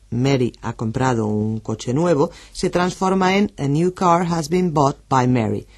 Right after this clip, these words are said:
Un coche nuevo ha sido comprado por Mary.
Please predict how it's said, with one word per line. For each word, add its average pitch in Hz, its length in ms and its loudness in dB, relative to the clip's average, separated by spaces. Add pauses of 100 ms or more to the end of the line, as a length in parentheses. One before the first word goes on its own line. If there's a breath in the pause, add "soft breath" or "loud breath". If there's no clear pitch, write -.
(180 soft breath)
Un 123 320 0
coche 117 380 -4
nuevo 160 340 2
ha 202 40 0
sido 123 280 -2
comprado 160 560 -2
por 113 160 -6
Mary. 104 340 -4